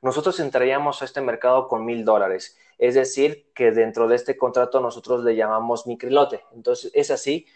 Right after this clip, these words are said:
como nosotros, este, o el broker te permite entrar a este mercado.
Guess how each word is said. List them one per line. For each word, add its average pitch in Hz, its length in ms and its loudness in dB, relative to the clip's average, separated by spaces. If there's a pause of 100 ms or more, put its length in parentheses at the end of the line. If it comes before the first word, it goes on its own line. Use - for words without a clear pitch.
(160)
como 123 240 0
nosotros, 127 680 -2
este, 107 800 0 (100)
o 120 100 6
el 120 80 4
broker 127 340 2
te - 120 0
permite 117 340 -4
entrar 117 280 0
a - 20 2
este 113 180 -6
mercado. 101 460 -4